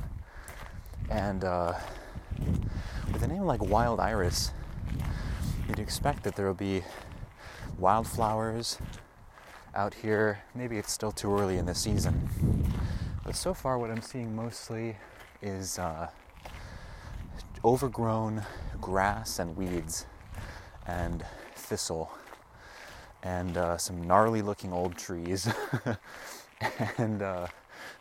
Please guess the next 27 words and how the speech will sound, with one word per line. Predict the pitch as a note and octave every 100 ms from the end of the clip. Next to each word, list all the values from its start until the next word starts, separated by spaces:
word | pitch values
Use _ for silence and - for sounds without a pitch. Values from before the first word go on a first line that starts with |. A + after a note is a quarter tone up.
| -
piles | - G#2+ G#2+ G2
of | F#2
debris | - F2 F#2+ G2 F2+ E2 - - - - - - - - - -
where | - F2
trees | - - F#2+ -
have | F2+
been | F2 E2+
cut | - - -
down | F2+ F2 E2 E2 - - - - - - - - - -
or | E2 E2 D2+ - - F#2
bushes | F2+ G2 F#2+ -
have | E2+
been | F2 E2
whacked | E2+ F2 F2 - -
back. | F2 E2 - - - - - - - - - - - - - - - - - -
But | A#2
maybe | A2 B2 A2+ A2 G2 - - - -
things | G#2 F#2
will | F#2
change | - G#2 F#2+ F2
as | F2
I | E2+ E2 - - - - - - - -
get |
a | F#2
little | F2 F2+
higher | - F2+ E2+ F2
up. | E2+ -